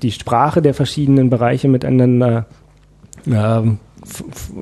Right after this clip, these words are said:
also verschmelzt das sozusagen. Und man könnt, und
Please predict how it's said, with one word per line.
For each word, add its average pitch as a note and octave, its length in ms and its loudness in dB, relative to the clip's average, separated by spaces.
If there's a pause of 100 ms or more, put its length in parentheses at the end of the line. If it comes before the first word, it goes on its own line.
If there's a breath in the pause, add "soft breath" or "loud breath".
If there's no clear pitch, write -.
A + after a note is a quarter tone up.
(100)
also A#2 160 0
verschmelzt C3+ 760 0
das C3+ 140 0
sozusagen. C3 580 -2 (480 loud breath)
Und D3+ 140 2
man D3+ 160 4
könnt, D#3+ 260 0
und D3 280 2